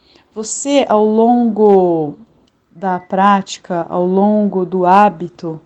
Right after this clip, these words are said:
você vai encontrando momentos, isso vai ficando cada vez mais rápido, você vai fazendo isso com mais rapidez e vai ficando muito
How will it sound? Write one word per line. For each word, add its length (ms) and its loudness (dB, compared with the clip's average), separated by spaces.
você 220 -8
vai 140 0
encontrando 520 -4
momentos, 720 -4
isso 240 -12
vai 100 -2
ficando 380 -6
cada 260 -4
vez 320 -2
mais 280 -6
rápido, 580 -6
você 220 -12
vai 100 -4
fazendo 400 -8
isso 180 -12
com 140 -14
mais 380 -10
rapidez 800 -6
e 60 -16
vai 140 -4
ficando 480 -2
muito 720 2